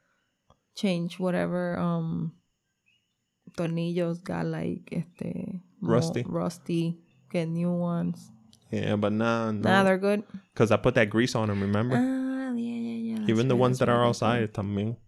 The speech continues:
Speaker 1: Oh, yeah, yeah, okay, okay,
Speaker 2: It's only,
Speaker 1: okay.
Speaker 2: like, two outside, I
Speaker 1: So
Speaker 2: think.
Speaker 1: sería solamente poner los tensores.
Speaker 2: Yeah. Tighten 'em up, we good. They should be good 'cause I,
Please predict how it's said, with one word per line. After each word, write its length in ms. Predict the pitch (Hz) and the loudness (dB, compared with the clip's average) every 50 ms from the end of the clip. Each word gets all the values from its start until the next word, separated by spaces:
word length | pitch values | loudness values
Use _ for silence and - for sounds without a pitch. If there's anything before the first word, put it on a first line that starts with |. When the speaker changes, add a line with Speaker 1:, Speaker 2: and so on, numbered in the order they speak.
| _ _ 202 | _ _ -10
Speaker 1:
Oh, 200 | 202 214 214 208 | -8 -6 -6 -6
yeah, 80 | 202 196 | -6 -6
yeah, 400 | 196 190 190 185 185 180 180 185 | -6 -6 -6 -8 -8 -8 -8 -10
okay, 180 | 180 - 190 | -10 -8 -8
okay, 100 | - - - | -8 -8 -6
Speaker 2:
It's 100 | - - | -4 -2
only, 140 | 135 139 131 | -2 0 0
Speaker 1:
okay. 80 | 117 101 | 0 -2
Speaker 2:
like, 140 | 98 92 | -2 -2
two 280 | - - 127 120 117 98 | -2 -2 0 2 2 2
outside, 380 | 101 107 - - - - - - | 0 0 -2 -4 -4 -2 -2 -2
I 20 | |
Speaker 1:
So 140 | - 208 208 | 0 0 0
Speaker 2:
think. 200 | - 208 175 185 | 2 2 2 2
Speaker 1:
sería 120 | 180 190 208 | 2 2 2
solamente 460 | 214 214 214 220 233 233 233 233 220 | 0 0 0 0 0 0 -2 -2 -2
poner 200 | 214 190 185 180 180 | -2 -2 -2 -2 -2
los 100 | 185 180 | -4 -4
tensores. 560 | 185 - 202 202 - - 180 175 175 180 170 - | -4 -6 -6 -6 -4 -4 -4 -2 -2 -4 -6 -8
Speaker 2:
Yeah. 320 | 247 - - - - 120 - - _ _ _ _ _ _ _ _ _ _ _ _ _ | -6 -4 -2 -2 0 -2 -4 -6 _ _ _ _ _ _ _ _ _ _ _ _ _
Tighten 260 | - - - - 120 | -6 -4 -4 -4 -4
'em 120 | 131 139 | -2 -2
up, 120 | 160 170 165 | -2 -2 -2
we 160 | 139 131 131 | -2 -4 -4
good. 320 | 131 143 165 - 180 - - _ _ _ _ _ _ - | -2 -2 -2 -2 -2 -6 -12 _ _ _ _ _ _ -2
They 120 | 160 165 156 | 2 2 2
should 180 | - - 139 | 2 2 0
be 80 | 147 147 | 0 0
good 280 | 131 120 120 131 139 - | 2 4 4 4 2 2
'cause 160 | - 113 110 | 0 0 2
I, 120 | 107 101 | 2 0